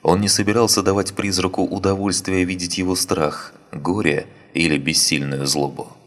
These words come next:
«Ты, наверное, также беспокоишься о Кале Сандерс», добавил призрак после долгой паузы.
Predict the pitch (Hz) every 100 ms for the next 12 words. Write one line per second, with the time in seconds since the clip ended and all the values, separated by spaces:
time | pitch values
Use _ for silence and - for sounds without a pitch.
0 | _ - 71 82 104 113 113 90 78 90
1 | 95 98 95 92 - 78 76 - 78 78
2 | - 76 71 73 73 71 - - 76 -
3 | 67 - 69 65 67 - 92 107 78 67
4 | - - - - _ _ - 71 69 71
5 | 69 69 - 95 85 73 67 - - 87
6 | - 76 73 78 71 71 69 73 71 67
7 | 69 -